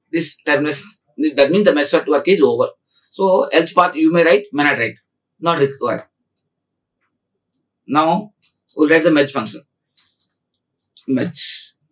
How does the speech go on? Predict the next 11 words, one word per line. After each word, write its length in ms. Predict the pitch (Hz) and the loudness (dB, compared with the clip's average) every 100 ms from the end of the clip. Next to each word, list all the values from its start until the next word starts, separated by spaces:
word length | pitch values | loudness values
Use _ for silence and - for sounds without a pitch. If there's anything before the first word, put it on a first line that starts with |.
| _ _ _ _ _ _ _ _ - | _ _ _ _ _ _ _ _ -8
Here 260 | 151 220 | 0 2
I'll 180 | 214 180 | 4 2
pass 360 | 175 180 180 - _ _ | 2 0 -2 -12 _ _
these 220 | 143 165 - | -2 -2 0
four 180 | 165 | 0
parameters. 380 | 151 131 117 107 - | 2 0 -2 -8 -8
First 240 | 131 139 | -8 0
one 160 | 151 147 | 2 2
is 340 | 156 - - _ _ | -2 -6 -12 _ _
the 180 | 120 127 - | -4 -2 0
array. 300 | 139 135 - | 0 -2 -6